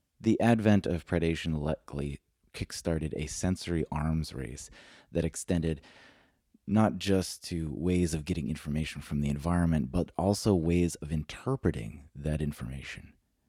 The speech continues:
Theory of mind is quite likely one of those interpretations that help an organism flourish and persevere in this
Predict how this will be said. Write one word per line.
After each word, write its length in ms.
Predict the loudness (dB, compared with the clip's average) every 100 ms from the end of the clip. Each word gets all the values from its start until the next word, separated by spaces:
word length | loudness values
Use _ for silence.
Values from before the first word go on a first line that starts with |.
| _ 2
Theory 360 | 6 6 4
of 160 | 2 2
mind 640 | 4 6 4 2 -2 -4 -4
is 240 | -6 -6
quite 420 | -10 -2 0 0
likely 580 | -4 2 2 2 -6 -6
one 260 | -4 4 6
of 80 | 6
those 260 | 2 0
interpretations 920 | -4 -4 -6 -4 2 2 2 -2 -6 -6
that 200 | -6 -6
help 420 | -6 2 2 2
an 100 | 0 2
organism 500 | 2 2 0 -4 -4 -14 -20 -20 _
flourish 680 | -10 4 6 6 4 0 -4
and 260 | -6 -8 -10
persevere 760 | -6 -6 -4 -2 2 4 2
in 220 | 0 -2 -4
this 220 | -6